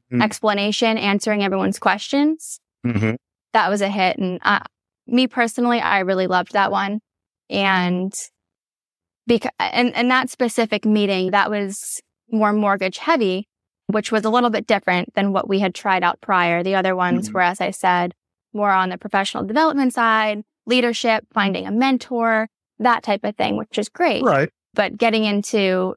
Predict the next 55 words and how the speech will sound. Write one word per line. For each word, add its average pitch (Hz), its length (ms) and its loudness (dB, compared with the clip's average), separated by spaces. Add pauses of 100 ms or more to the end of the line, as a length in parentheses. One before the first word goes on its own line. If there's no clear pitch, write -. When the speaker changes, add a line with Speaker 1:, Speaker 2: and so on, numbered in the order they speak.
Speaker 2:
the 214 120 0
nuts 214 240 0
and 214 100 0
bolts 196 260 0
of 202 100 0
it 185 200 2 (140)
was, 190 220 2
was 196 200 -4
really 185 240 2
great 170 320 -2
just - 180 -6
with 180 160 -2
Bill. 165 380 0
So - 140 -2
I 175 260 2
would 196 140 -6
say 185 300 -4
Speaker 1:
No, 233 200 2
I'm 196 160 -2
sure. 147 640 0
I'm - 100 0
Speaker 2:
it 220 60 4
was 208 80 0
Speaker 1:
sure. 180 100 0
Speaker 2:
amazing. 180 380 -4 (520)
Speaker 1:
Yeah, 190 180 2
'cause 175 120 0
the 180 80 0
capital 226 340 2
markets 185 360 0
thing 160 200 2
is 139 80 2
not 165 200 0
something 170 140 0
that 151 100 2
everybody 160 240 4
gets 147 160 -4
exposed 160 520 0
to, 131 220 0
but 135 240 0 (140)
Speaker 2:
Right. 220 180 -2
Speaker 1:
no 160 60 2
matter 180 180 2
what 202 220 -2
your 180 80 0
function 180 400 0
is 147 200 2
in 160 220 0
a, 143 220 0 (180)
in 143 120 0
a 139 100 2
mortgage 147 280 -4
company 165 280 0
or 147 160 2
division, 131 640 0